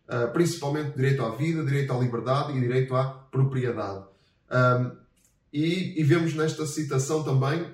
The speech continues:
ahm, algumas, ah, ideias interessantes. Nunca ninguém levou esta citação à letra. Por mais ultraliberal que seja a economia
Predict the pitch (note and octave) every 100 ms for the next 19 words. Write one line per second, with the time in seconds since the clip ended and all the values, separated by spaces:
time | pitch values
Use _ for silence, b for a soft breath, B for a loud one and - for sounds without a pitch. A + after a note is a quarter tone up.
0 | - - C3 C3 B2+ B2 A2+ - - A#2
1 | C3 E3 D#3 C3+ - - C3 B2 A#2+ -
2 | B2+ B2 D#3 C#3 C3+ C3+ - A2+ F#2+ -
3 | - b b b b _ _ _ _ _
4 | D#3+ G3+ G#3+ E3+ D3+ C3+ C3+ C3 B2+ B2+
5 | C#3 C#3+ - B2+ B2+ A#2+ - C3 A#2 -
6 | A#2 A#2 A2+ A2 A2 B2 B2 C#3+ D#3 C#3+
7 | - F#3+ G#3+ F3+ E3+ D#3+ C#3 B2+ B2 A#2
8 | - - B2 B2 A#2+ B2 A#2 A2+ C3 C#3+
9 | D3